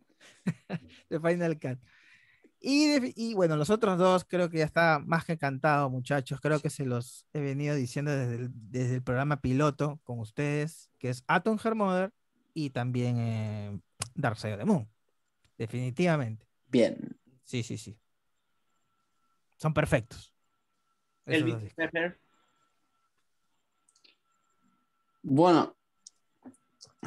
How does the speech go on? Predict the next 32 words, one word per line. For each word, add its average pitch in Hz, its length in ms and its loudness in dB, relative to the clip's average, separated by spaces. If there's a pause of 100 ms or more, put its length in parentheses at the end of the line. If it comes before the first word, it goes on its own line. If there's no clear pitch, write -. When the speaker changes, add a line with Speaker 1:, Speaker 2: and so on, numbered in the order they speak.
(120)
Speaker 2:
yo, 165 720 6
eh, 113 560 0 (120)
me, 127 220 0
me 131 100 0
ha 143 60 2
gustado 165 320 4
mucho 156 300 4
tu, 110 500 -2 (640)
tus 117 200 0
discos, 117 340 0
Alonso. 110 360 2 (1500)
Speaker 1:
Somos 226 280 4
Speaker 2:
Yo 185 60 6
Speaker 1:
floydianos. 180 560 12 (180)
Y 202 60 2
esto 226 180 6
que 208 240 4
he, 226 200 4
he 226 100 6
omitido 240 380 8
el 240 60 12
Speaker 2:
Claro. 240 80 8
Speaker 1:
primero, 202 420 6
el 160 120 0
primero, 160 300 4
el 151 300 -2
primero 185 260 2
con 165 140 2
Barry 202 200 6
también 160 240 -2
me 147 60 -4
encanta. 110 280 -10